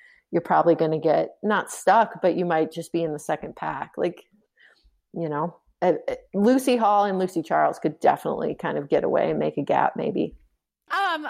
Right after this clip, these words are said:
Speaker 2: okay, so another big question mark with this race is Switzerland's Daniela Ryf. Okay, she is a five-time seventy point three world champion. She's won this race the last three times it was contested.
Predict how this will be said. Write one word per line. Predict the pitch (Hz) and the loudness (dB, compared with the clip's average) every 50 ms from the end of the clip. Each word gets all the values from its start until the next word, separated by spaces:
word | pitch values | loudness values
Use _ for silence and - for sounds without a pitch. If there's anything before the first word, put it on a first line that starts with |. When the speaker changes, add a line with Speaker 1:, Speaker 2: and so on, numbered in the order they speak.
| 302 | -4
Speaker 2:
okay, | 370 381 381 339 254 220 | -4 -4 -4 -4 -4 -4
so | 220 - - 370 320 311 294 285 262 - - - 262 - - | -6 -6 -2 0 0 0 0 -2 -4 -8 -12 -18 -18 -8 -4
another | 269 302 320 330 349 392 359 | -2 0 2 2 0 0 0
big | 294 370 311 254 | 0 -2 -4 -2
question | - - 294 311 - - - 330 285 | 0 2 2 2 2 0 -4 -4 -2
mark | 269 247 226 226 220 | 0 0 -2 -2 -4
with | 240 240 240 | -6 -8 -8
this | 240 240 226 240 | -8 -10 -8 -6
race | 233 202 196 208 202 | -6 -6 -6 -6 -8
is | - - 269 254 - | -8 -8 -8 -8 -8
Switzerland's | - 269 285 254 320 294 294 294 285 240 - | -10 -10 -8 -6 -4 -2 0 0 0 -2 -4
Daniela | - 208 185 277 262 262 254 262 254 247 247 240 | -8 -6 -2 0 2 2 4 4 4 4 4 4
Ryf. | 240 233 233 202 180 165 170 - - | 2 2 0 -2 -2 -6 -8 -8 -4
Okay, | - - 277 233 196 180 190 202 | -2 0 2 2 2 2 0 -2
she | - - 269 254 | -4 -4 -2 -2
is | 254 240 | 0 0
a | 262 247 | 0 0
five-time | 254 - 320 302 311 320 339 - - 302 269 254 254 254 | 2 4 4 6 6 4 4 2 2 2 2 2 0 -2
seventy | - 254 254 269 | -2 -2 -4 -2
point | - 294 262 247 | -2 -2 -2 -2
three | 262 254 | -4 -4
world | 233 247 240 240 233 | -2 0 0 0 0
champion. | - 262 240 226 233 233 226 233 | 0 -2 -2 -2 -2 -2 -4 -4
She's | 226 - 240 214 214 | -4 -4 -6 -8 -6
won | 233 247 254 269 269 | -4 -2 -2 0 0
this | 262 262 262 - | -2 -4 -4 -4
race | 240 240 240 240 | -2 -2 -2 -2
the | - | 0
last | 233 226 233 254 302 - - | 2 4 4 4 2 0 -2
three | 262 262 | -6 -4
times | 254 254 214 226 196 | -2 -2 -2 -2 -2
it | 214 190 | -4 -6
was | 196 - | -10 -10
contested. | - 214 190 214 170 180 - 202 202 220 247 | -10 -8 -6 -6 -8 -8 -6 -6 -6 -6 -8